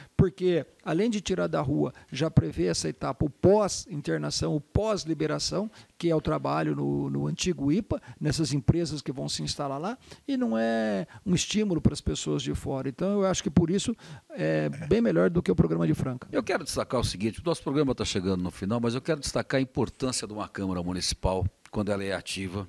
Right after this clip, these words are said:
Speaker 2: e parabenizar os vereadores, por quê? Imagine, Paulera, que essa lei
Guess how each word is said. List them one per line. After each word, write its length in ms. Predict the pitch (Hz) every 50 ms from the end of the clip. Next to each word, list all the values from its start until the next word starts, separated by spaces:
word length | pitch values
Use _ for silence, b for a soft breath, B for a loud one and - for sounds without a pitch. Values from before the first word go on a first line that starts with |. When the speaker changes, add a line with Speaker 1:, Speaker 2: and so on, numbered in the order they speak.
| - -
Speaker 2:
e 80 | -
parabenizar 640 | 113 - 110 107 110 98 101 104 104 98 87 82 95
os 140 | 92 90 82
vereadores, 480 | 92 87 87 85 82 85 107 110 101 -
por 220 | - - 131 107
quê? 240 | - - 87 78 - - _ B B B B B B B B
Imagine, 400 | - 208 233 170 120 131 185 175
Paulera, 360 | 131 - 110 95 95 95 95
que 100 | - -
essa 240 | 185 - - - -
lei 380 | 98 92 98 113 117 101 87